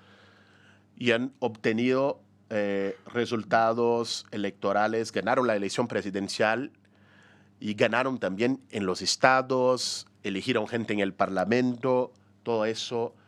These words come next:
con un proceso muy sofisticado y articulado interso-, internacionalmente en términos de WhatsApp.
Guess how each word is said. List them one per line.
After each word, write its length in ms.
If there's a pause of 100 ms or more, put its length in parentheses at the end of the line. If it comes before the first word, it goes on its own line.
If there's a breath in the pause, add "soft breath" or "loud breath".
(140 soft breath)
con 160
un 100
proceso 460
muy 140
sofisticado 1120 (360 soft breath)
y 260
articulado 680
interso-, 560
internacionalmente 1120
en 120
términos 300
de 100
WhatsApp. 400